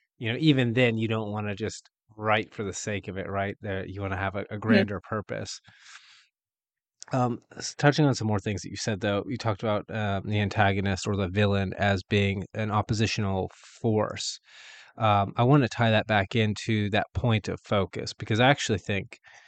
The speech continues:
Speaker 1: that it's, um, it's not the mundanity of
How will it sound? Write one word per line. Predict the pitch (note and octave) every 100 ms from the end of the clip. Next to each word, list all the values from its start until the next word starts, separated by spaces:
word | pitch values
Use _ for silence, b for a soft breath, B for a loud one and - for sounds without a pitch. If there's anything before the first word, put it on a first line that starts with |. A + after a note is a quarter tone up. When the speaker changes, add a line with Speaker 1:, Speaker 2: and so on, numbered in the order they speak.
| b b b -
Speaker 1:
that | A#2 G#2+ G#2 G2 - - _ _ _ _ _ _ _ _
it's, | - A#2+ - - -
um, | A2+ G#2 G2+ G2 - _ _ _ _
it's | - - -
not | C3+ D3 B2+
the | B2 A#2 G#2+
mundanity | G#2+ A2+ A2 G2+ A2+ A#2+ A#2+ A2 G#2 G2
of | F#2+ G#2